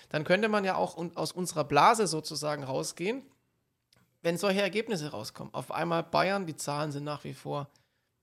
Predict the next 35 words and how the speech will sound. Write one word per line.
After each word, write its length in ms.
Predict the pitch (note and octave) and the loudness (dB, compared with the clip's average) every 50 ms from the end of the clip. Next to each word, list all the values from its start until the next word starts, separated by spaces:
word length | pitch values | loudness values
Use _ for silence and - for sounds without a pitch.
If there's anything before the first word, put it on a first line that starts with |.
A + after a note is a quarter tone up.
| _ _ _ _ _ | _ _ _ _ _
hoch. 320 | - D#3+ D#3+ C3+ - - - _ _ _ _ _ _ | 2 4 4 4 2 -4 -16 _ _ _ _ _ _
Ja? 300 | - C#3 F3 G3+ G3+ - - - - - - - | 0 2 2 2 0 -2 -8 -20 -20 -20 -10 -8
Die 100 | E3+ D#3+ | -6 0
Krankenhäuser 580 | - D#3 D#3 E3 - E3+ D#3 D#3 D#3+ D#3 D#3 D3+ | 4 6 6 6 4 4 4 4 4 4 4 0
sind 260 | C3 C3+ C#3+ C#3 C3+ | 0 -2 -4 -4 -4
voller 380 | - - D#3+ E3 E3 E3+ D#3+ C#3 | 0 4 6 6 8 8 6 6
als 140 | D3 C#3+ | 2 0
in 60 | D3 C3+ | -2 -4
anderen 260 | C#3+ D#3 D3+ D3+ D3 | -6 -6 -6 -6 -8
Ländern. 360 | C3+ F#2 - - - - - _ _ _ _ _ _ _ _ _ _ - | -10 -12 -14 -14 -16 -18 -20 _ _ _ _ _ _ _ _ _ _ -6
Die 640 | D3 D3 D3+ D#3 D#3 D#3 D3+ D3+ C3 - - - _ _ _ _ _ _ _ _ _ _ _ _ _ _ _ _ _ _ _ _ - | -4 0 2 2 2 2 2 0 -2 -6 -14 -20 _ _ _ _ _ _ _ _ _ _ _ _ _ _ _ _ _ _ _ _ -2
Wirtschaft 580 | D#3 G3 G3+ - - G3+ G3 F#3+ F#3 - - - _ _ | 0 2 2 4 4 4 4 4 2 -2 -12 -16 _ _
ist 280 | - D#3 D#3 D3 - - | -4 -2 -2 -2 -4 -4
im 120 | - D3 C#3+ | -2 2 4
Lockdown, 640 | C#3 - - - - - G#3+ A3 A#3 B3 C4+ C4+ - - - - - _ _ _ _ _ _ _ _ _ _ | 4 4 4 2 2 2 4 4 4 4 2 -2 -8 -12 -20 -20 -20 _ _ _ _ _ _ _ _ _ _
als 280 | G#2+ C3+ C#3 - - - _ _ _ _ - | -10 -8 -6 -8 -8 -10 _ _ _ _ -16
das 120 | C3+ - | -12 -6
eine, 360 | - - D#3+ G3+ A#3 B3+ C4+ | -4 -2 0 0 0 0 0
also 260 | - - C#3+ D3+ C#3 C#3+ | -2 -4 -6 -8 -10 -10
was 120 | C#3+ C3+ | -12 -10
weiß 100 | C3+ D#3+ | -10 -8
ich, 160 | G3 G#3 F3 | -8 -6 -4
Michigan 480 | G3 F3+ F#3+ - G#3 F#3 F3+ F3+ F3 E3+ | -2 0 0 0 -2 -2 0 0 0 0
in 100 | E3+ E3 | -2 -2
den 80 | D3+ | -2
U 80 | D3+ D#3 | -2 -2
S 160 | D#3+ D3 - | -2 -2 -2
A 240 | D#3 D3+ D3+ E3 D#3+ | -2 0 0 0 0
oder 140 | D3+ C3+ D3+ | 0 -2 -4
auch 100 | D3 - | -8 -8
Kalifornien 580 | - C#3+ C#3 C3+ A2+ - D#3+ E3 E3 E3 D#3 | -8 -8 -8 -8 -6 -4 -4 -4 -4 -6 -8
oder 140 | D3+ D3 D3 | -10 -10 -10
was 160 | D3 C#3+ C3 | -10 -10 -10
auch 80 | B2+ B2 | -10 -8
immer. 180 | D3+ F3 G3+ | -8 -8 -8